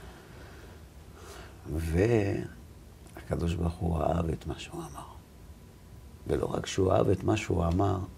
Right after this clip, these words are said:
הוא אמר לו, "אתה תושיע את ישראל." אתה יודע למה? כי לימדת עליהם זכות.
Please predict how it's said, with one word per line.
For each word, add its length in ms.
הוא 140
אמר 260
לו, 220
"אתה 520
תושיע 560
את 160
ישראל." 580
אתה 80
יודע 240
למה? 280
כי 160
לימדת 500
עליהם 380
זכות. 580